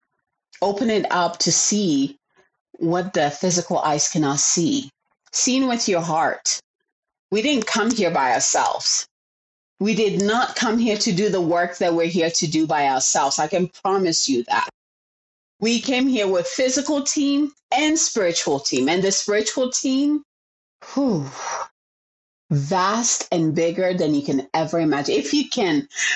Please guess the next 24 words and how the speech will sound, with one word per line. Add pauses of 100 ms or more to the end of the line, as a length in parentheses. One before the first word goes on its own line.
(200)
open
yourself
up
to
your
spiritual
team, (580)
there's
so
many
of
them
who
are (100)
always
with
you, (220)
even
when
you're
not
conscious
of
them.